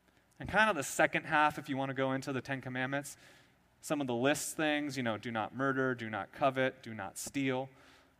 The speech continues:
honor your father and mother." Those commandments reflect the communal call to follow God. That you are God's people is an individual invitation for you,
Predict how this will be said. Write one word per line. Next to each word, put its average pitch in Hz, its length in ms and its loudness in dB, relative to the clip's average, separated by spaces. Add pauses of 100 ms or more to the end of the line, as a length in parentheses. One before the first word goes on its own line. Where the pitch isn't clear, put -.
(240)
honor 127 360 2
your 123 160 0
father 123 360 0
and 113 140 -4
mother." 131 300 0 (1900)
Those 226 280 0
commandments 110 840 -2 (1000)
reflect 156 720 -2
the 196 100 -2
communal 170 840 -2
call 101 540 -2 (1400)
to 160 80 -12
follow 143 300 -2
God. 131 300 2 (1500)
That 165 260 0
you 220 440 6
are 180 260 6
God's 175 320 6
people 190 440 2
is 175 160 8
an 170 140 4
individual 202 840 4
invitation 180 760 2
for 185 320 4
you, 135 380 2